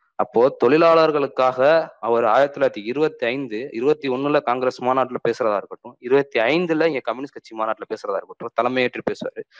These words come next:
இந்த இரண்டு உரை ரொம்ப ரொம்ப குறிப்பிட்டு சொல்ல வேண்டிய உரை. அதை திருப்பி கூட சொல்லலாம். அதாவது இந்த, இந்த சமூகத்துல இருக்கக்கூடிய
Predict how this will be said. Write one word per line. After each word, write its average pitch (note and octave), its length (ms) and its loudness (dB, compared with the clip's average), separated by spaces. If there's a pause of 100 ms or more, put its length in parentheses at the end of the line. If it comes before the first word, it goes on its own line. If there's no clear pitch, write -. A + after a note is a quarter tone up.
(160)
இந்த A2+ 180 -2
இரண்டு D3+ 280 2
உரை D3+ 200 4
ரொம்ப B2+ 220 0
ரொம்ப C#3+ 220 0
குறிப்பிட்டு B2 380 -6
சொல்ல G#2+ 160 -6
வேண்டிய G2 200 -6
உரை. F2 140 -4 (480)
அதை F#2+ 100 -6
திருப்பி D#3+ 280 0
கூட D#3 180 4
சொல்லலாம். B2+ 460 2 (220)
அதாவது B2+ 480 2 (120)
இந்த, A2+ 260 -2 (260)
இந்த A2+ 220 -12
சமூகத்துல E3+ 480 0
இருக்கக்கூடிய B2 600 -2